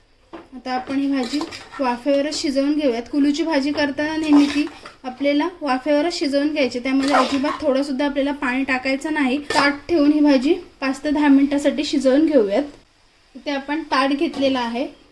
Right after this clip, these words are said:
कढईवर आपण ताट ठेवलेलं आहे. आता पाच ते दहा मिनिटं आपण ताट असंच कढईवर ठेवून भाजी चांगली शिजवून घेणार आहोत. आपल्या इथे आता पाच मिनिटं झालेले आहेत. आपण यावरचं आता झाकण काढून घेतोय.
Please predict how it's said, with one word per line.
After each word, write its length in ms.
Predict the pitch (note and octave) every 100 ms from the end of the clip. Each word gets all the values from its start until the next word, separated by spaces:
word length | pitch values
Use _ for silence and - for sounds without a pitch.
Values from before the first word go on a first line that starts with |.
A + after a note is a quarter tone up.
| -
कढईवर 460 | C4+ C4 C4+ C4+
आपण 300 | C#4 C4 C#4+ D4 -
ताट 160 | C4 C4+
ठेवलेलं 340 | E4 D4+ C4 B3+
आहे. 260 | A3+ A#3
आता 200 | C4+ -
पाच 300 | C4 C4+ B3+ -
ते 100 | D4
दहा 200 | C#4 C4
मिनिटं 320 | C#4+ C#4 C#4
आपण 300 | C#4+ C#4+ C4+ C#4+
ताट 220 | C4 B3 B3
असंच 280 | C4 C#4+ C#4+
कढईवर 420 | C4 B3+ C#4 C#4
ठेवून 320 | C4+ B3 C#4 - - - - -
भाजी 340 | C4 C4+ C4+
चांगली 440 | D4 E4 C4 C4 D4
शिजवून 460 | - D4+ B3+ C#4 D#4
घेणार 320 | D4+ A#3+ G#3+
आहोत. 240 | A3 B3+ C#4+ - _ _ _ -
आपल्या 280 | C4 D4 C#4+
इथे 180 | C#4+
आता 160 | C#4 C#4+
पाच 280 | C#4 B3+ C4
मिनिटं 300 | C#4 C4+ C#4
झालेले 440 | D4 D4 B3+ C#4
आहेत. 280 | D4 B3+ A#3+
आपण 240 | B3+ A#3+ C4
यावरचं 360 | B3 B3 C4
आता 140 | B3 C4
झाकण 420 | C4+ B3+ B3+ C4+
काढून 380 | C4 A#3+ C4 D4+
घेतोय. 340 | D4 - A#3